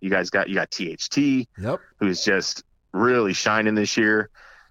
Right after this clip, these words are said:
Speaker 1: Um, I'd like to see him get more minutes 'cause I'm definitely not a Wesley Matthews fan right now.
Speaker 2: <laughs> You,
Speaker 1: As
Speaker 2: you
Speaker 1: much
Speaker 2: made
Speaker 1: as
Speaker 2: that
Speaker 1: I
Speaker 2: cl-,
Speaker 1: loved
Speaker 2: <laughs> you made that
Speaker 1: Yeah.
Speaker 2: clear. <laughs>
Speaker 1: <laughs> Yeah, as much as I love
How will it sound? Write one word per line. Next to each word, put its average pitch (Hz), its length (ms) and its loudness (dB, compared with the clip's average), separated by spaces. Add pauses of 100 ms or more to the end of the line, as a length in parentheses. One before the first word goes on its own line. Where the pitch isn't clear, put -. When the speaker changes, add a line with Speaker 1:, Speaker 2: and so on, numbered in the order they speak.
(140)
Speaker 1:
Um, 87 300 2
I'd 90 100 0
like 95 160 2
to - 80 -10
see 113 220 0
him 113 140 2
get 113 120 2
more 110 200 2
minutes 113 640 0
'cause 87 160 -6
I'm 85 240 -4
definitely 104 340 2
not 92 220 2
a 90 60 2
Wesley 92 300 0
Matthews 95 380 0
fan 92 240 2
right 92 180 2
now. 233 300 4 (160)
Speaker 2:
<laughs> - 160 -20
You, 240 140 0 (100)
Speaker 1:
As 220 140 2
Speaker 2:
you 262 40 4
Speaker 1:
much 294 200 4
Speaker 2:
made 302 80 4
Speaker 1:
as 277 60 12
Speaker 2:
that - 40 10
Speaker 1:
I 131 60 4
Speaker 2:
cl-, 127 100 4
Speaker 1:
loved 143 380 4
Speaker 2:
<laughs> - 100 -20
you 220 120 6
made 226 180 0
that 240 100 4
Speaker 1:
Yeah. - 200 6
Speaker 2:
clear. 190 240 10 (300)
<laughs> 233 680 0
Speaker 1:
<laughs> - 0 -
Yeah, 151 220 4 (200)
as 139 160 2
much 165 220 2
as 180 140 2
I 170 100 4
love 151 380 4